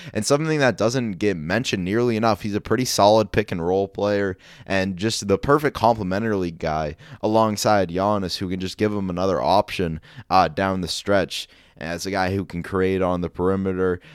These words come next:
Uh, I really wanna see just at the end of the game more Giannis and Chris Middleton pick and rolls,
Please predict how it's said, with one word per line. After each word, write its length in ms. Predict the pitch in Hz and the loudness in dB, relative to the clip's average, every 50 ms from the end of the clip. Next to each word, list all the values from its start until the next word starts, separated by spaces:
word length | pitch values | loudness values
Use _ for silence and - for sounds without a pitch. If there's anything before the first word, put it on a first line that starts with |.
| - - | -14 -6
Uh, 60 | - | -2
I 140 | 80 80 82 | 0 0 2
really 280 | 92 101 123 147 147 147 | 2 2 2 2 2 2
wanna 220 | 139 135 135 131 | 2 0 0 0
see 200 | 127 - - 131 | -2 -4 -2 -2
just 220 | 131 110 107 - - | -2 -2 -4 -6 -4
at 200 | - 101 104 - | -2 -2 -2 -2
the 120 | 113 98 | -2 -2
end 180 | 90 98 107 113 | -2 -2 -2 -2
of 80 | 110 | -2
the 100 | 101 92 | -2 -4
game 480 | 69 - 80 82 90 98 104 107 113 110 - - - - | -4 -6 -8 -6 -4 -4 -2 -2 -4 -6 -8 -12 -12 -4
more 380 | - 98 107 104 104 101 98 92 | 0 4 4 6 6 6 4 2
Giannis 540 | 82 85 87 85 90 101 101 104 95 - | 2 4 4 6 6 6 4 2 -2 -4
and 120 | 110 98 - | -6 -6 -2
Chris 260 | - 101 98 92 - | 0 0 0 2 0
Middleton 460 | 87 87 90 98 101 98 - 104 92 | -2 -2 0 0 0 0 0 -2 -2
pick 220 | - - 101 101 - | -2 -4 -4 -4 -4
and 200 | 87 82 73 78 | -4 -4 -2 0
rolls, 440 | 82 85 92 101 113 117 - - | 2 4 6 6 4 4 0 -4